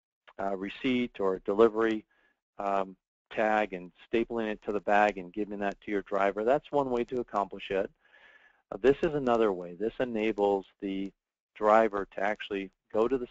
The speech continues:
site and collect a signature at the site, take a photograph of where they're leaving the medications. It also enables you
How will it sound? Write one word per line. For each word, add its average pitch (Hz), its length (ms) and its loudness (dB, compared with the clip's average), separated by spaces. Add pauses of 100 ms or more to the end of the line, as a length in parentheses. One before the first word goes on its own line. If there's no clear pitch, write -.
site 107 280 0
and 101 140 -12
collect - 320 -4
a 92 60 -10 (120)
signature 123 460 -2
at 98 160 2
the 90 100 -10 (100)
site, 98 320 0 (840)
take 120 160 0
a 110 60 -4 (160)
photograph 113 640 6
of 92 140 -4
where 98 180 0
they're 98 220 0
leaving 98 580 -8
the 92 460 -8
medications. 98 840 -6 (720)
It 107 120 2
also 110 360 4
enables 104 440 -6
you 98 140 -14